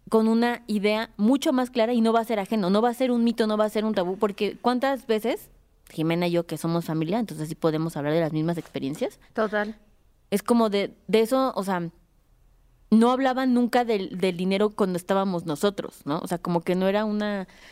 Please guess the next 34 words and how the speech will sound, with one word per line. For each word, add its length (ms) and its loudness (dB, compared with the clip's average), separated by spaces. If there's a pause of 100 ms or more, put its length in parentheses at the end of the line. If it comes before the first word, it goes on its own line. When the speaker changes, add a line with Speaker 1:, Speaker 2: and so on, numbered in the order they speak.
(160)
Speaker 1:
no 100 4
era 120 4
una 160 2
conversación. 720 -2 (340)
Digo, 280 4
en 100 2
el 100 0
contexto 440 -2
había 440 -2 (120)
desde 320 0
un 100 0
lugar 240 2
de 80 -2
carencia, 420 0
¿no? 140 -2
O 60 -2
sea, 100 -2
sí 160 -2
escuchábamos 480 0
mucho 300 0
de, 100 2
"Ah, 160 0
ya 280 0
se, 220 -8
ya 260 0 (200)
no 220 -2
pagaron 480 -2
la 100 -2
colegiatura, 540 -2
ya 160 0
nos 120 -2
llegó 280 2
la 100 0
circular". 500 -6